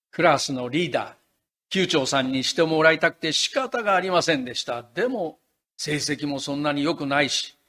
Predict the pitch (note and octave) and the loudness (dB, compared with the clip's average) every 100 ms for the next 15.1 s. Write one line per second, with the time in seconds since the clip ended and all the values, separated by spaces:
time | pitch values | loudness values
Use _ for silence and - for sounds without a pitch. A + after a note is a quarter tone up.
0 | _ _ - D#3 D#3 C#3+ C3 C#3+ C3 F3 | _ _ 0 2 2 2 0 -2 -2 -2
1 | C3+ D3 C#3+ C#3 C3+ C3 C3+ C#3+ D3+ D#3 | 2 0 0 -2 -2 0 0 0 0 2
2 | D3 - _ _ _ _ _ D#3+ D3+ C#3 | -2 -4 _ _ _ _ _ 4 4 4
3 | D#3 D3 D3+ E3+ F3 F3 E3 D#3 D#3 F3 | 2 0 0 0 2 4 4 4 0 -4
4 | F#3+ G3 F#3 F#3 G#3 F3+ F3 D#3+ D#3 D#3 | -6 -4 0 2 2 2 2 2 0 2
5 | D#3+ F#3 F#3+ F#3+ F#3+ - _ _ _ - | 2 2 0 2 -4 -6 _ _ _ 0
6 | A#3 - - E3 D#3 D3+ - _ - - | 0 0 0 2 2 0 -8 _ -12 -2
7 | D3 D3 - D3 B2+ C3 D3 C#3+ - - | 0 0 0 0 0 0 0 -2 -10 -10
8 | F#3+ G3 F3+ - C#3 B2 B2 B2+ F#3 F#3 | -8 -6 -6 -4 -6 -6 -6 -4 -4 -2
9 | F#3 F3+ E3 E3 E3 _ _ _ _ _ | 0 0 0 -2 -6 _ _ _ _ _
10 | D3 D3+ D3 C#3 C3 B2 B2 - D3+ D3 | -2 2 2 4 0 0 -4 -6 -4 0
11 | F3 F3+ F#3 F#3 F3 F3+ F#3 _ _ _ | 2 4 4 2 0 -2 -6 _ _ _
12 | _ _ _ _ _ _ _ _ _ _ | _ _ _ _ _ _ _ _ _ _
13 | _ _ - D3+ C3 - A2+ A2 A#2 - | _ _ -4 0 0 -2 -6 -6 -6 -6
14 | C3 B2+ B2 A2+ A#2+ A2+ A2 C3+ C3+ C#3 | -4 -4 -4 -2 -2 -4 -6 -2 0 -2